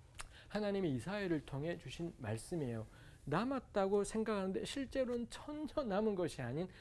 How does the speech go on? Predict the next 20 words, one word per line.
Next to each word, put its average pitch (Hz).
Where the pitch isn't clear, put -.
그런 247
상태이더라는 170
겁니다. 127
아, 170
그래서 190
일 240
장 240
십일 262
절, 254
일 247
장 254
십 -
절에 277
가면 165
곧바로 302
하나님이 196
이사야를 190
통해 160
그런 233
말씀이에요. 151